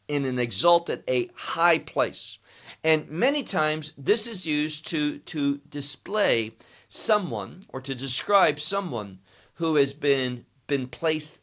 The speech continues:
in safety. And that's what David is saying here. Look again, he says, "And I am afflicted, I, I hurt, I am suffering." But what's David focusing in on?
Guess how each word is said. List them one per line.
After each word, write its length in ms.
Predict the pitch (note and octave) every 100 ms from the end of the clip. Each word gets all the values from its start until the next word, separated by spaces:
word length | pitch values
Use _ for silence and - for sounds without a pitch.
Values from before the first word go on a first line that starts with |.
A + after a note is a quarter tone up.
| -
in 160 | B2+
safety. 540 | - A2+ A2 - F2 - _ - - -
And 180 | F3 F#3
that's 220 | B3+ G#3+
what 180 | G#3+ F3+
David 340 | D#3 C#3 C3
is 140 | B2+
saying 340 | - A2 G#2+ G2+
here. 260 | G#2 F2+ _ _ - - _ -
Look 180 | E3 F3+
again, 340 | D3 E3+ G3
he 160 | F#3 C#3+
says, 460 | C#3 B2 A2+ - _ _ _ _ _ -
"And 360 | C3+ C#3 C3+ B2 -
I 560 | C#3+ E3+ G3 G#3+ A#3+ B3+ _ _ _ _ _ _ -
am 180 | C#3 C3
afflicted, 720 | A#2+ - D#3+ G3+ G3+ - - _ _ _ _ _ _
I, 400 | - D3 C#3+ C3 -
I 180 | B2+
hurt, 520 | A#2+ - F#3+ G#3+ A3+ -
I 140 | C#3+ C#3
am 160 | B2
suffering." 720 | - - G#3+ G#3+ - A3+ A#3+ C#4 _ _ _ _ _ _ _ -
But 160 | C3+
what's 280 | A#2+ E3 E3
David 340 | E3 E3 D#3+
focusing 640 | C#3 D#3+ E3 D#3 D3+ D#3+ E3
in 180 | E3
on? 320 | D#3+ D#3+ D#3+